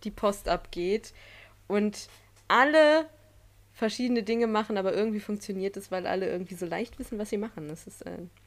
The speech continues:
schönes Bild. Okay, was genießt du sonst so, Stella?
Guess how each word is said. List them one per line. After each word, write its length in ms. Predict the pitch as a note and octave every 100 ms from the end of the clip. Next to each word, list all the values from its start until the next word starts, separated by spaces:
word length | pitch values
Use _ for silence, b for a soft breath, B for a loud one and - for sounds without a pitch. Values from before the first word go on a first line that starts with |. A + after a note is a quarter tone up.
| - - - - -
schönes 220 | G#3+ G#3+
Bild. 220 | - E3 - B B B -
Okay, 300 | A3 B3+ E3+ - b b -
was 320 | B3+ - -
genießt 340 | C4 C4 B3+
du 60 | A#3+
sonst 340 | G#3 G#3+ -
so, 120 | D#3
Stella? 500 | D#3 - D3+ - -